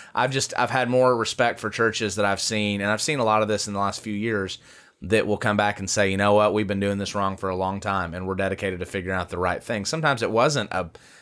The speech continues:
a one-time mistake. It was just a ministry focus. And, you know, I think that the enemy's plan for us as church people, uh, as believers, as, as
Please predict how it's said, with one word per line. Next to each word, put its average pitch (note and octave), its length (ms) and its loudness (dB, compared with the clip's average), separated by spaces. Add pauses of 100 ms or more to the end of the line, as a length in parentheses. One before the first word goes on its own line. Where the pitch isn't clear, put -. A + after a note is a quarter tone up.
(160)
a G2 260 2
one-time A2 560 0
mistake. G#2 560 2
It D#2 80 -4
was G#2 140 -2
just A2+ 400 0 (300)
a F#2 80 -2
ministry G#2+ 480 0
focus. - 640 -6
And, G2+ 400 -4 (420)
you A#2 140 -2
know, G#2+ 260 4
I A#2 140 2
think B2+ 340 0
that G#2+ 260 2
the G#2+ 120 0
enemy's A2 320 0
plan G#2+ 360 0
for G#2 220 4
us G2+ 280 2
as G2+ 300 -2
church A#2 340 0
people, G#2 520 0 (320)
uh, F#2+ 420 2
as F#2 120 -2
believers, G2+ 760 0
as, F#2 480 -2 (220)
as F#2 460 -4